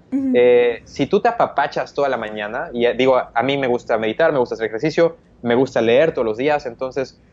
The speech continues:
Speaker 2: yo ha-, hago lo más egoísta que pueda hacer para mí mismo y para nadie más toda la mañana, y a las nueve de la mañana estoy vibrando de energía y listo para servir a todos los demás, porque yo ya fui,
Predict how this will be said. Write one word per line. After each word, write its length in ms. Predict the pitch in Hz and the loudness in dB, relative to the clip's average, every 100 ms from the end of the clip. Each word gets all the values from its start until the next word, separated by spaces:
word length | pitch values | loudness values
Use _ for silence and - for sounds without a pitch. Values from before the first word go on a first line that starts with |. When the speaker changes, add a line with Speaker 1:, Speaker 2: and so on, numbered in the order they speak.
| _ | _
Speaker 2:
yo 400 | 131 147 185 - - _ _ - | -2 2 2 0 -8 _ _ -14
ha-, 320 | - 139 151 | -2 0 2
hago 140 | 175 | 2
lo 120 | 190 143 | 4 2
más 380 | 139 175 208 - | 0 -2 -2 -6
egoísta 580 | 139 127 151 156 165 | -2 -2 -2 -4 -6
que 80 | 147 | -6
pueda 280 | 117 143 147 | -4 0 0
hacer 420 | 143 143 143 156 | -2 0 0 0
para 180 | 127 117 | -2 -4
mí 180 | 120 160 | -4 -4
mismo 480 | 160 156 156 147 147 | -4 -4 -2 0 0
y 160 | 131 | -2
para 200 | - 113 | -2 0
nadie 220 | 117 147 | 2 0
más 320 | 131 131 127 - _ - - | 2 0 -4 -10 _ -10 0
toda 220 | 175 185 | 2 4
la 100 | 160 | 2
mañana, 580 | 120 120 135 143 151 226 - - - - - | -2 -4 -4 -2 -6 -8 -16 -20 -20 -20 -6
y 100 | 139 | 0
a 60 | 139 | 2
las 200 | 139 131 | 2 2
nueve 120 | 208 | 0
de 40 | |
la 60 | 185 | 0
mañana 300 | 131 139 151 | -2 -4 -6
estoy 360 | 147 160 160 156 | -6 -4 -4 -4
vibrando 520 | 131 131 143 165 170 | -4 0 0 2 0
de 60 | 143 | -2
energía 480 | 113 - 160 165 - | -6 -2 0 0 -2
y 80 | 127 | -2
listo 420 | 143 160 - 170 | 0 0 -2 -2
para 160 | 151 | -2
servir 300 | 123 - 143 | -2 -2 0
a 80 | 147 | 0
todos 120 | 156 | 2
los 120 | 139 131 | 2 2
demás, 280 | 170 180 - | 0 -4 -2
porque 260 | 185 139 | -2 0
yo 80 | 135 | 2
ya 160 | 170 165 | 0 0
fui, 340 | 170 175 175 | 0 -2 -2